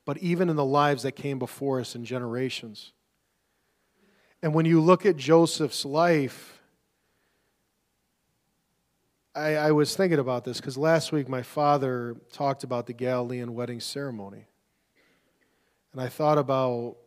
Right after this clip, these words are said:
and I was just reflecting about Joseph as a young Jewish man growing up where he grew up.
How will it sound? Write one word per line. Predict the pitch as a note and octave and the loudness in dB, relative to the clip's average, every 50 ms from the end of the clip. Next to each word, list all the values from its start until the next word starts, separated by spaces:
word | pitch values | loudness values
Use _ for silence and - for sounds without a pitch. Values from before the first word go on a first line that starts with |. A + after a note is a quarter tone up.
| _ _ _ | _ _ _
and | - C#3 B2+ | -12 -8 -4
I | B2 | -2
was | B2+ C3 A#2+ | -2 -2 -2
just | C3 D3+ - - | -2 -4 -6 -6
reflecting | C#3+ B2 - - C#3 C3+ C3+ C3 - - B2 A#2+ | -8 -8 -8 -6 -6 -6 -6 -6 -8 -10 -10 -10
about | A2+ A2 A#2 A#2 A#2 A2+ A2 | -8 -8 -8 -6 -8 -8 -8
Joseph | - C3+ C3+ C3+ C3+ C3 - - C3+ A2+ G2+ | -6 -4 -2 -2 -2 -4 -4 -8 -8 -8 -10
as | A#2+ A2+ A2+ | -10 -10 -10
a | A2+ | -10
young | A2+ A#2 B2+ B2+ C3 C3 C3 B2+ B2+ B2 A2 _ _ - _ _ _ _ _ _ _ _ - F#3 | -6 -4 -4 -4 -4 -4 -6 -10 -12 -14 -16 _ _ -20 _ _ _ _ _ _ _ _ -20 -18
Jewish | C3+ A#2+ C3+ C#3 C#3 C#3 C#3 B2+ - - - - - - _ _ _ | -12 -6 -2 0 2 2 2 2 0 -6 -10 -12 -14 -18 _ _ _
man | - C3 C3 C3 C3 C3 B2+ B2 | -10 -8 -6 -4 -4 -4 -6 -6
growing | A2 B2+ C3 C3 C3 B2+ B2 B2 | -4 -2 0 0 0 -2 -2 -2
up | B2 B2 A#2 - | -4 -4 -4 -4
where | B2+ B2 | -4 -4
he | B2 B2+ C3 | -4 -4 -4
grew | A#2 B2 B2 B2 B2+ C3 | -4 -4 -2 0 2 4
up. | D3 D3 C3+ B2 - - _ _ | 4 4 2 0 -4 -10 _ _